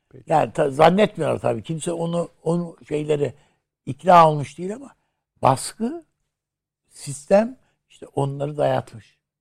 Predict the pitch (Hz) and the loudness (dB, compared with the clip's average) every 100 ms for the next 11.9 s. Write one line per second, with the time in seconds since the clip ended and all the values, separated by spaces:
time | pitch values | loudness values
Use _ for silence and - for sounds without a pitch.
0 | _ _ - 107 - _ _ _ _ _ | _ _ -8 -8 -10 _ _ _ _ _
1 | _ _ _ _ _ 135 135 120 165 175 | _ _ _ _ _ -4 -2 -2 -2 2
2 | 170 175 175 - 196 208 185 165 160 175 | 4 4 0 2 2 2 -2 -6 -4 0
3 | 196 - _ _ 139 160 165 160 - 170 | -2 -2 _ _ 2 4 6 4 2 -4
4 | 151 - _ _ _ _ 123 120 _ _ | -4 -8 _ _ _ _ -10 -10 _ _
5 | _ _ 127 135 147 143 160 165 139 117 | _ _ -8 0 2 0 -4 -2 -2 -2
6 | - - _ _ _ _ _ - - 131 | -6 -18 _ _ _ _ _ -16 0 0
7 | 113 107 - - 113 98 160 202 _ _ | 0 -8 -16 -8 -8 -8 -12 -14 _ _
8 | _ - 113 - 107 _ 143 - _ _ | _ -12 -12 -12 -20 _ -10 -10 _ _
9 | _ _ _ _ _ _ _ _ _ _ | _ _ _ _ _ _ _ _ _ _
10 | _ _ - 69 - _ _ _ _ _ | _ _ -20 -20 -20 _ _ _ _ _
11 | _ _ _ 120 - 104 - 151 | _ _ _ -12 -10 -10 -8 -10